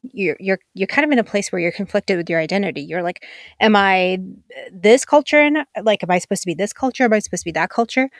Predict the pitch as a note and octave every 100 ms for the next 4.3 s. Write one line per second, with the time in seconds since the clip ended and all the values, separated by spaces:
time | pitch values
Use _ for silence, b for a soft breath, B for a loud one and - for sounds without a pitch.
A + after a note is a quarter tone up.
0 | b b b - F#3 F3 G3+ G3 F#3 -
1 | _ - G3+ C#4 C#4 A3+ F#3 - A3 G3
2 | F3 F3+ E3 _ _ _ _ _ _ F3
3 | F3+ G3 A3 C4 A#3+ - G#3+ G#3 G#3 G#3
4 | - E3+ D#3+